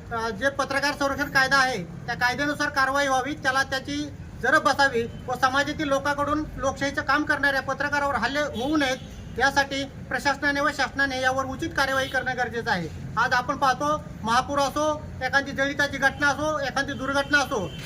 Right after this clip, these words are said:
अनेक ज्या ठिकाणी अशा दुर्घटना घडतात त्या ठिकाणी सर्वात अगोदर पोहोचण्याचं काम हे पत्रकार करत असतात आणि त्या पत्रकारावरती जर अशा पद्धतीने भ्याड हल्ले होत असतील तर या घटनेचा आम्ही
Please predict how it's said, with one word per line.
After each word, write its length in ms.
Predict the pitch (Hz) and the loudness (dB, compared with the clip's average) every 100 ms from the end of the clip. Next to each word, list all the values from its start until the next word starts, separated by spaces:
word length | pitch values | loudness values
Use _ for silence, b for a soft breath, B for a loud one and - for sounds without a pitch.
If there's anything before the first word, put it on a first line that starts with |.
| 220 | 0
अनेक 360 | 247 294 - | 0 0 -4
ज्या 200 | 170 247 | -2 0
ठिकाणी 320 | 285 285 294 | 0 -2 0
अशा 220 | 277 294 294 | 0 0 -4
दुर्घटना 460 | 226 262 277 320 | -4 -2 0 2
घडतात 320 | 302 285 277 254 - - - | 2 4 2 0 -4 -10 0
त्या 120 | 269 | 0
ठिकाणी 320 | 285 294 294 | 0 -2 -4
सर्वात 280 | 277 277 294 | -2 -2 0
अगोदर 340 | 285 262 285 285 | 0 0 0 -2
पोहोचण्याचं 440 | 285 269 196 294 | -2 -2 -2 -2
काम 240 | - 302 294 | 0 0 2
हे 60 | |
पत्रकार 420 | 294 294 285 277 | 0 0 0 0
करत 240 | 277 269 262 | 0 -2 -2
असतात 280 | 247 240 202 - - 247 | 0 0 0 -2 -6 -4
आणि 140 | 254 | 0
त्या 80 | 285 | -2
पत्रकारावरती 720 | 277 269 294 302 302 302 311 | -2 -2 0 2 2 0 -2
जर 120 | 294 | 0
अशा 200 | 277 254 | 0 0
पद्धतीने 440 | 285 302 294 294 277 | -2 -2 -4 -4 2
भ्याड 200 | 269 277 | 4 6
हल्ले 220 | 277 269 | 4 2
होत 200 | 277 285 | -2 -2
असतील 640 | 262 294 330 330 - - | -2 -2 -4 -6 -12 -6
तर 80 | 262 | 0
या 100 | 277 | 2
घटनेचा 380 | 269 269 311 294 | 2 0 2 2
आम्ही 200 | 285 | 2